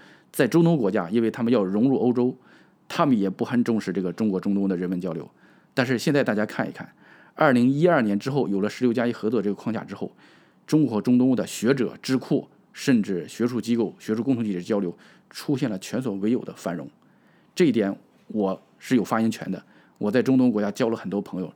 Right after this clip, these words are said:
认识了很多年轻有为的学者，认识了一些资深的智库啊，呃，学者，甚至一些决策者。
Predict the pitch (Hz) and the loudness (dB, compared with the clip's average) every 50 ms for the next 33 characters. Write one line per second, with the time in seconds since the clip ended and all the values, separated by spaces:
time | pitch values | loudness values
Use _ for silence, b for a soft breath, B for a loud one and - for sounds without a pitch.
0 | _ _ - 143 143 120 - 110 104 101 90 - - 87 107 113 107 107 107 113 | _ _ 0 2 2 2 2 -2 -4 -4 -4 -6 -6 -4 -2 0 0 2 0 0
1 | - 131 123 117 104 92 80 78 87 98 117 98 90 - - 107 110 - 65 - | 0 2 0 0 0 -2 -4 -4 -2 -2 -2 -2 -2 -2 -2 -2 -2 -4 -6 -12
2 | - B B B B B B B B - 143 151 123 107 101 104 98 95 - 110 | -14 B B B B B B B B 0 2 2 2 2 0 -2 -2 -2 -2 -4
3 | 101 - 135 135 123 127 113 107 98 - - 127 120 - 131 104 - - _ - | -4 -2 -2 -2 -2 -2 -2 -2 -2 -4 -4 -4 -4 -2 -4 -6 -6 -8 _ -12
4 | - 95 90 80 - - _ b b b b b - 92 85 - - - 107 107 | -10 -8 -8 -10 -12 -18 _ b b b b b -10 -10 -10 -8 -4 -2 -2 -2
5 | 98 - - - b b b b b b - 120 107 98 98 92 - 107 101 - | -2 -4 -10 -14 b b b b b b -4 -2 -2 -2 -2 -2 -2 -4 -4 -2
6 | 101 104 - 110 87 - | -4 -4 -4 -4 -6 -8